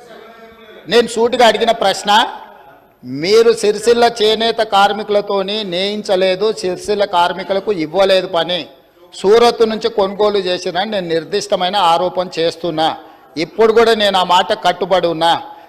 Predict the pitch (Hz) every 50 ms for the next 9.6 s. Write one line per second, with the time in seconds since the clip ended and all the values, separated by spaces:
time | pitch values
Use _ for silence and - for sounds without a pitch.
0 | _ _ 135 160 170 196 214 214 - 185 202 196 175 - 147 147 156 156 - 208
1 | 214 220 214 214 214 202 - 202 202 208 214 208 214 208 208 202 214 208 185 180
2 | 175 180 175 190 190 185 180 175 170 165 160 - 175 170 202 226 208 185 170 -
3 | 160 151 147 170 202 196 196 180 170 165 170 175 220 214 196 170 165 160 156 160
4 | 180 180 185 170 147 - - 151 143 165 165 - - - - - _ _ 143 170
5 | 180 175 - 185 208 226 233 240 240 240 233 240 233 - 226 226 208 190 190 208
6 | 208 214 208 202 196 196 196 185 196 190 - - 165 165 190 202 190 190 190 190
7 | 180 175 - 165 151 - 180 170 180 175 156 165 160 160 - - - - - -
8 | - - - 175 190 - 175 151 151 202 202 233 226 220 214 208 196 196 196 202
9 | 196 196 190 185 - 185 175 175 165 160 -